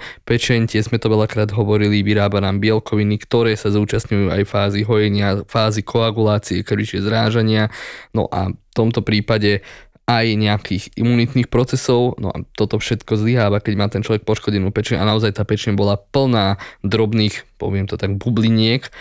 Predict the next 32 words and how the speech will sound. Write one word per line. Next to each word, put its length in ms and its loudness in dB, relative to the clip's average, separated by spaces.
ktoré 160 0
predstavovali 480 0
ten 240 -2
nádory, 480 2
ten 160 0
rozrastený, 800 0
pravdepodobne 560 0
hepatocelulárny 720 0
karcinóm. 640 0
Povedal 320 2
som 160 -2
si, 160 -4
„No, 320 2
fasa, 320 -2
tak 160 -6
to 80 -2
je 80 2
asi 160 -4
fakt 240 -2
najhorší 720 0
týždeň 320 0
v 80 0
živote 240 0
toho 160 0
pacienta. 560 0
Zomre 320 2
ti 80 -4
žena, 400 2
zistia 320 0
ti 160 -2
onkologické 560 0
ochorenie, 640 0